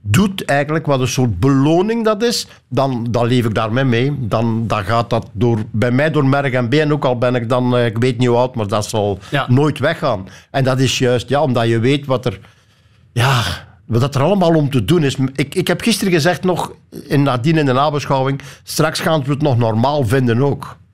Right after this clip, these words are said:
Speaker 1: Ik heb gisteren nog een S M S'je gehad met Tom Steels, die mij proficiat wenst en nog een paar keer over en weer S M S van.
Speaker 2: Je was jarig gisteren.
Speaker 1: Ja. Dit is, dit is wel niet normaal wat we gezien hebben, hè. Maar we gaan het op den duur normaal
Speaker 2: Ja.
Speaker 1: vinden, omdat Remco is.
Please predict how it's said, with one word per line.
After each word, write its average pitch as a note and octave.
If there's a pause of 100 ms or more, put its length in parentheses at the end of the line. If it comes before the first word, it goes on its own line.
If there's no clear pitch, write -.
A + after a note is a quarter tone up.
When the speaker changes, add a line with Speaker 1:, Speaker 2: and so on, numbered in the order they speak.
(140)
Speaker 1:
Ik -
heb D3
gisteren D3
nog C#3+
een C#3+
S C#3
M C3+
S'je C#3+
gehad C#3
met C3
Tom C3
Steels, C#3+
die C3+
mij B2+
proficiat C3
wenst B2+
en B2
nog A2+
een A2+
paar A#2+
keer A#2+
over A2
en G#2+
weer A2+
S G#2+
M G#2+
S G2
van. G2+
Speaker 2:
Je C3+
was C3+
jarig A2
gisteren. E3
Speaker 1:
Ja. C3 (400)
Dit A#2+
is, C3+
dit C3
is A2+
wel A#2+
niet D3
normaal A2
wat C3
we G#2+
gezien G#2
hebben, F2+
hè. C3+ (160)
Maar A#2
we A2+
gaan C#3
het D3
op C#3
den A#2+
duur E3+
normaal A2+
Speaker 2:
Ja. E3+
Speaker 1:
vinden, A#2
omdat A#2
Remco D3
is. G2+